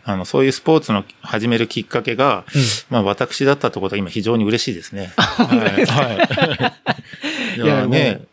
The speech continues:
Speaker 2: もう、
Speaker 1: なんかテニスの、
Speaker 2: もう恐縮ですけどね。
Speaker 1: ね、いやいやいや、やっぱな-、これもなんかねんだと思うんですけど、な-、な-、だ-、誰しも、誰しも初心者だったので、
Speaker 2: はい。
Speaker 1: 私もね、テニスやったことないんで当たり前ですけど、そこからスタートした時ってね、
Speaker 2: うん。うん。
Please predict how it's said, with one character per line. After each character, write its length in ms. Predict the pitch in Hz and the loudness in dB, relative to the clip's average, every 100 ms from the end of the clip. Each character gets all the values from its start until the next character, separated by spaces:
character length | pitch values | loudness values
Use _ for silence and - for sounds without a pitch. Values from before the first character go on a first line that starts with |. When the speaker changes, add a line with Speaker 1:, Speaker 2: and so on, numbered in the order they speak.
| _ - | _ -20
Speaker 2:
も 80 | - | -10
う、 80 | |
Speaker 1:
な 80 | 139 | -4
ん 40 | 123 | -2
か 80 | 160 | -2
テ 100 | 127 | -2
ニ 60 | |
ス 40 | 131 | 0
の、 60 | |
Speaker 2:
も 60 | 160 | 0
う 20 | |
恐 60 | 185 | 0
縮 220 | 202 190 | 2 2
で 80 | 170 | 2
す 100 | 139 | 2
け 60 | |
ど 0 | |
ね。 0 | |
Speaker 1:
ね、 0 | |
い 40 | 135 | 4
や 80 | 151 | 4
い 360 | 147 135 123 | 6 4 4
や 60 | 110 | 2
い 140 | 104 | 0
や、 60 | - | -4
や 60 | - | -2
っ 20 | |
ぱ 100 | - | 0
な-、 220 | 139 208 | 0 -2
こ 100 | 147 | 0
れ 60 | 147 | 0
も 80 | |
な 100 | 139 | 0
ん 60 | 165 | 0
か 80 | 113 | 0
ね 100 | 123 | 0
ん 60 | |
だ 80 | 127 | 0
と 100 | - | 0
思 140 | 110 113 | 0 0
う 20 | |
ん 40 | |
で 80 | 98 | -2
す 80 | - | -4
け 60 | |
ど、 120 | 104 123 | -6 -2
な-、 120 | 151 | 0
な-、 140 | 175 190 | 2 0
だ-、 160 | 180 190 | 0 -2
誰 240 | 208 220 269 | 0 0 2
し 100 | 202 | 2
も、 200 | 127 - - - | 2 0 -10 -8
誰 160 | - 349 | 0 2
し 80 | - | 4
も 60 | 131 | 2
初 140 | 127 | 2
心 160 | 113 147 | 2 2
者 140 | 113 | 0
だ 60 | 98 | -2
っ 20 | |
た 100 | 101 | -6
の 120 | 92 | -8
で、 220 | 101 92 - | -8 -8 -4
Speaker 2:
は 140 | 143 | 0
い。 80 | 131 | 2
Speaker 1:
私 100 | 196 | 4
も 160 | 175 | 4
ね、 160 | 180 185 | 4 2
テ 100 | 151 | 2
ニ 60 | 117 | 2
ス 100 | 107 | 0
や 60 | |
っ 20 | |
た 100 | 104 | 0
こ 80 | 107 | -2
と 100 | 104 | -2
な 100 | 104 | -4
い 40 | 98 | -4
ん 20 | |
で 60 | 98 | -6
当 60 | |
た 80 | 98 | -2
り 60 | 107 | 0
前 120 | 98 | -2
で 80 | 95 | -4
す 80 | - | -8
け 80 | |
ど、 80 | 92 - | -10 -4
そ 140 | 147 | 2
こ 100 | 139 | 2
か 100 | 127 | 2
ら 120 | 120 - - | -2 -4 -12
ス 100 | - | -6
タ 140 | - 139 | 0 2
ー 20 | |
ト 120 | - | 2
し 80 | - | -2
た 100 | 113 | -2
時 220 | 113 - | -4 -4
っ 20 | |
て 220 | 104 - 95 | -8 -10 -12
ね、 40 | |
Speaker 2:
う 100 | 107 | -4
ん。 60 | 127 | 0
う 20 | |
ん。 260 | 156 107 | 0 0